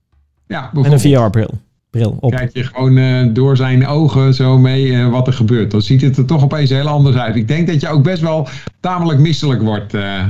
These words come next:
Speaker 2: Ja, ja, ja, ja. Dat is wel een
Speaker 1: <laughs>
Speaker 2: flinke
Speaker 1: Als je
Speaker 2: racebeleving inderdaad, zal het zijn. Ja, gaaf. Ja,
Speaker 1: Ja,
Speaker 2: dat, ja.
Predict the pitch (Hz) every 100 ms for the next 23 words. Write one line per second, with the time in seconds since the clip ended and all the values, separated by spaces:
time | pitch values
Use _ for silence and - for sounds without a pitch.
0 | 104 - 131 165 202 107 95 104 165 139
1 | 123 151 135 123 135 143 190 208 131 165
2 | 220 165 147 131 123 127 120 117 110 110
3 | 107 104 98 - 113 110 - 107 98 98
4 | 120 185 139 - _ _ _ _ - 170
5 | 113 - _ _ - 151 127 135 135 -